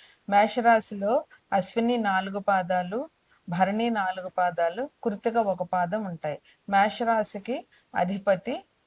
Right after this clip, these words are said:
కుజుడు. మేషరాశిని లగ్నంగా తీసుకుంటే మే-, రఘు-, రవి మేషరాశిలో స్థితి పొంది ఉన్నాడు ఇప్పుడు. అట్లాగే ద్వితీయంలో అంటే వృషభంలో గురువు, ఓ, కర్కాటకంలో కుజుడు, ఓ,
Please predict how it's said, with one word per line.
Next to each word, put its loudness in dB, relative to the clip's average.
కుజుడు. -2
మేషరాశిని 4
లగ్నంగా 2
తీసుకుంటే -4
మే-, 0
రఘు-, 0
రవి 4
మేషరాశిలో 4
స్థితి -6
పొంది -2
ఉన్నాడు -4
ఇప్పుడు. -6
అట్లాగే 4
ద్వితీయంలో -2
అంటే 0
వృషభంలో 0
గురువు, -4
ఓ, 2
కర్కాటకంలో 4
కుజుడు, -4
ఓ, -10